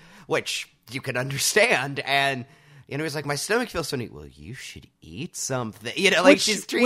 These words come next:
Speaker 2: which
Speaker 1: I,
Speaker 2: that
Speaker 1: I, I li-, no, I liked that because I, I
Speaker 2: I, I, I liked that scene, but I also had problems with it
Speaker 1: I
Speaker 2: because Crusher never really had a whole lot to do with Q.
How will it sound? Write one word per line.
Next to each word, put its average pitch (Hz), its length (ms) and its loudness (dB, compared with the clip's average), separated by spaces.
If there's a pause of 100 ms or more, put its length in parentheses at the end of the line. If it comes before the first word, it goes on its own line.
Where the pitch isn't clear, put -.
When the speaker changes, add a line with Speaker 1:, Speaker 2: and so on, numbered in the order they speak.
Speaker 2:
which - 280 -4
Speaker 1:
I, 208 120 6
Speaker 2:
that 269 260 4
Speaker 1:
I, 233 180 -2 (200)
I 294 160 2
li-, 339 200 2 (140)
no, 254 60 12
I 214 100 12
liked 302 460 6
that 160 300 4
because 190 440 0
I, 190 140 -2
I 196 260 6
Speaker 2:
I, 277 200 6
I, 254 360 2 (220)
I 262 60 -2
liked 185 520 0
that 202 240 0
scene, 196 340 -6
but 170 140 2
I 131 60 4
also 131 260 2
had 127 200 -4
problems 127 520 -4
with 139 160 -2
it 139 140 -2
Speaker 1:
I - 40 -8
Speaker 2:
because 127 360 -4
Crusher 147 400 -4
never 113 240 -4
really 107 220 -8
had 104 220 -8
a 107 60 -6
whole 104 220 -8
lot 104 180 -12
to - 80 -18
do 101 320 -14
with 117 300 -8 (360)
Q. 127 460 -6